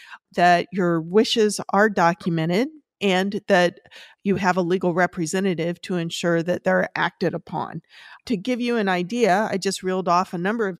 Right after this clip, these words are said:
different type of documents. Our most recent retirement survey finds that almost half of workers do not have any of these documents in place. So you may not be ready for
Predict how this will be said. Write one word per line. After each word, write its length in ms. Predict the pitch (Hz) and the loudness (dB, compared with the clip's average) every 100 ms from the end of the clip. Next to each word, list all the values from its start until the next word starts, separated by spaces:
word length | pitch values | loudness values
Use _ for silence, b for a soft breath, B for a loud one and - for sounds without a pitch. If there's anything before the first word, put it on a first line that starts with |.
| 208 | -2
different 300 | 247 262 214 | -2 -2 -4
type 240 | 240 185 | -2 -2
of 160 | 175 156 | -4 -6
documents. 720 | 160 170 - 175 170 - - _ B B B | -4 -4 -4 -6 -6 -8 -14 _ B B B
Our 140 | 208 208 | -4 -2
most 320 | 214 214 - | -2 -4 -4
recent 340 | 214 - 185 185 | -8 -6 -6 -6
retirement 580 | 180 196 185 196 170 - | -6 -4 -2 -2 -4 -6
survey 560 | - 165 156 180 233 - | -4 -2 0 2 0 -2
finds 320 | - 190 196 | 0 2 2
that 140 | 170 - | -2 -2
almost 500 | - 226 285 262 - | 2 2 4 2 0
half 300 | - 214 220 | 0 0 2
of 180 | 240 214 | -2 -2
workers 720 | 185 185 - 160 208 381 - - B B - | -2 -2 -4 -2 0 0 -2 -12 B B -8
do 140 | 208 233 | -4 0
not 340 | 220 220 - | 0 0 -4
have 320 | 226 196 185 - _ | -2 -2 -2 -4 _
any 480 | 262 381 370 180 - - | 2 4 4 2 -2 -2
of 180 | 190 170 | -2 0
these 280 | 170 165 | -4 -4
documents 680 | - 151 160 180 139 139 - | -2 -4 -4 -8 -8 -8 -8
in 140 | 165 147 | -8 -8
place. 680 | - 160 - 269 - - - B B B - | -6 -6 -6 -12 -10 -10 -12 B B B -10
So 160 | - 208 | -2 0
you 120 | 214 | 2
may 140 | 269 | 0
not 300 | 294 294 277 | 2 2 2
be 180 | 247 214 | 0 -2
ready 460 | 180 208 269 202 196 | 2 2 2 -2 -4
for 440 | - 180 170 | -4 -2 0